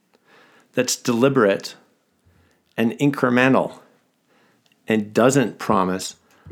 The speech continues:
unrealistic timelines. So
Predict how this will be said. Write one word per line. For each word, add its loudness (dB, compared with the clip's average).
unrealistic 0
timelines. -2
So -2